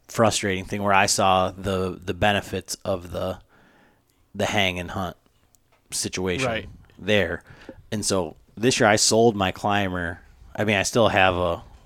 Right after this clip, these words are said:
Speaker 1: a old Loggy Bayou. I had a Lone Wolf sit and climb, which kind of alleviated a lot of that noise because there's none of that hollow metal. And then that has those, it ha-, the climbing bands are rubber and flexible.
Speaker 2: Yep.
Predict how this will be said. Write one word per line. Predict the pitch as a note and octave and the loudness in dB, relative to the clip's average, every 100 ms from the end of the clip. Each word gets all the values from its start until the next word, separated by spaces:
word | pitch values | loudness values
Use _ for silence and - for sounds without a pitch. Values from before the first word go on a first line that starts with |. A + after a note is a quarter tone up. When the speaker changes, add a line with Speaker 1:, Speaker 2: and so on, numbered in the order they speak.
| _ _ _ _ _ - | _ _ _ _ _ -16
Speaker 1:
a | E2+ - - | -10 -8 -4
old | G#2 G2 F#2+ _ | -2 -2 -4 _
Loggy | F2+ G#2 F#2+ | -2 -2 -2
Bayou. | E2+ F#2 F#2 | 0 0 2
I | G2 | 2
had | G#2+ | 2
a | F#2+ E2+ - - | 2 -2 -6 -12
Lone | F#2+ G2+ G2+ | -2 -2 0
Wolf | F#2 F2+ | -4 -4
sit | - G2+ | -4 -4
and | F2+ | -6
climb, | - F#2 F2+ F#2+ | -6 -6 -6 -8
which | - G2 - - - - - - - | -6 -6 -6 -12 -20 -20 -20 -20 -6
kind | C#3+ C3+ | 0 0
of | F#2 | 0
alleviated | G2 A2+ G2+ G2 F#2+ F2+ | 0 -2 0 0 0 -2
a | F2+ | 0
lot | G2 G2+ | 4 4
of | F#2 | 2
that | E2+ | -2
noise | F#2 F#2 F#2+ G2 G#2+ - - - _ _ - | -4 -4 -2 -2 -4 -6 -10 -20 _ _ -10
because | G#2+ - G2 F2+ E2 - - - _ - | -8 -2 -2 -2 -8 -14 -20 -20 _ -2
there's | G#2 | 0
none | A2 G#2 | 2 2
of | |
that | G2+ - | 2 4
hollow | G2+ G2+ F2+ | 4 4 2
metal. | F#2 F#2+ G2 F#2 | 0 -2 -2 -4
And | - G2 | -6 -8
then | F#2+ | -2
that | G2+ F#2 | 0 0
has | A2 G#2+ F2 | 0 -2 -2
those, | F#2 F#2 - - | -6 -6 -12 -8
it | D#2+ | -6
ha-, | - A2+ - | -4 -6 -6
the | G2+ | -10
climbing | - G#2+ G#2 F#2 | -2 0 2 0
bands | F#2 G2 G2 | -2 0 -2
are | F2+ | -4
rubber | E2+ F#2 F#2+ F#2 | -4 -2 -2 -2
and | E2+ | -6
flexible. | - F#2 F2+ B2 A#2+ G2+ | -6 -6 -4 0 0 0
Speaker 2:
Yep. | - | -10